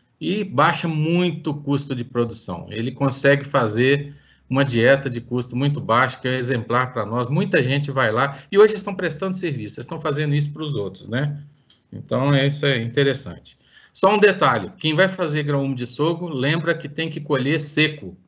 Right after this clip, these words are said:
O sorgo não aceita colheita úmida, porque não sai fácil da panícula, a planta fica muito verde, costuma, é, entupir as peneiras da, da coleitadora, né, da colhedora,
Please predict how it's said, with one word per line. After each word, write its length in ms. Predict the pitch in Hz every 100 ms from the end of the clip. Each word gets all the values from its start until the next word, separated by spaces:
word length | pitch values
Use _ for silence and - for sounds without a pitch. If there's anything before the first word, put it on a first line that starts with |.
| _ _ _ _
O 120 | 110
sorgo 440 | 107 - 143 160 147
não 160 | 160
aceita 420 | 156 - 160 156
colheita 440 | 147 143 139 143 123
úmida, 360 | 135 147 147
porque 260 | 147 - 147
não 220 | 147 170
sai 260 | - 143 139
fácil 440 | - 127 131 -
da 60 | 110
panícula, 760 | 113 101 113 147 147 147 147 - - -
a 100 | 131
planta 300 | 143 143 143
fica 220 | 147 143
muito 280 | 147 170 139
verde, 360 | 113 135 147
costuma, 380 | 147 131 - 143 143 -
é, 480 | 110 110 110 98 95 - -
entupir 400 | 123 143 - 143
as 120 | 143
peneiras 480 | 139 120 139 139 113
da, 400 | 117 107 90 - _ _
da 80 | 117
coleitadora, 1040 | 117 123 123 120 110 110 143 170 170 - - _ _ - _ _ -
né, 240 | 123 156
da 120 | 113
colhedora, 760 | 110 117 110 101 117 156 175